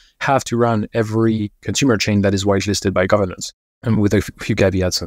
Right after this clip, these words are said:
uh, like, again, but basically, um, that means that there's no way for the validators to basically manage their exposure to the cost of,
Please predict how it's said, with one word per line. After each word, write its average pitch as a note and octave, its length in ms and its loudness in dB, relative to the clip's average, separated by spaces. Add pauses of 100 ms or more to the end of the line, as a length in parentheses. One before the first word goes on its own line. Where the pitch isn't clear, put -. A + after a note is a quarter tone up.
uh, G2+ 160 0
like, F#2 200 0
again, F#2+ 260 0
but G#2 160 0
basically, A2+ 480 2 (520)
um, F#2+ 300 2
that A2 140 -2
means C3 200 2
that A#2 100 -2
there's A2 160 2
no B2 100 2
way B2+ 180 2
for A2+ 120 -8
the G#2+ 80 -2
validators G#2 460 2
to G#2 80 -10
basically G#2 360 0
manage G#2+ 440 2
their G2 180 0
exposure C3 420 0
to G#2+ 180 -4
the F#2+ 140 0
cost - 260 0
of, F2 120 -2